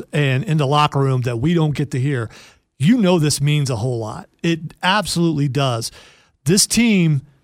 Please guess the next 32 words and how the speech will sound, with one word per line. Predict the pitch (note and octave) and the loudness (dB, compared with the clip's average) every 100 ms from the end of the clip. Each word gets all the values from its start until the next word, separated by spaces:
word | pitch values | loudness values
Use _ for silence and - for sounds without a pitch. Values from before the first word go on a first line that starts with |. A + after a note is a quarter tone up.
| _ _ _ _ _ | _ _ _ _ _
we're | F3+ G3+ | -2 0
gonna | F3+ | 0
find | - F3+ F3 | 2 2 4
out | D#3+ | 2
if | C#3+ | 2
this | D#3 | -2
team | - E3 D#3 | 0 0 2
is | C#3 | 0
truly | - D3+ D3+ | -2 0 0
behind | C3+ C#3+ F#3 D3 | 0 0 0 -2
Baker | B2+ - A#2+ | -2 -4 -4
or | |
not. | A#2+ A#2+ | -4 -4
If | A2+ | -4
they | C#3+ | -2
are, | E3 D3+ D3+ | 0 0 0
and | C3+ | -2
I | C#3 | -2
believe | C#3+ C#3+ | -2 -2
they | B2+ B2+ | -2 -2
are, | D#3+ C#3+ | 0 0
they're | F#3 | -2
gonna | E3+ | -2
rally | B2 C3+ D3+ D#3 | -2 0 0 2
behind | C#3 B2+ C#3+ C#3+ C#3 | 0 0 0 0 0
him, | E3+ D3+ | 0 0
and | - C#3 | -2 0
they | C#3+ | 0
know | D3 D3+ | 2 0
that | C#3 C3 | 0 -2
a | B2 | -2
victory | A#2+ F#3 F#3+ E3+ D3+ C#3 | -2 -2 -2 -2 0 0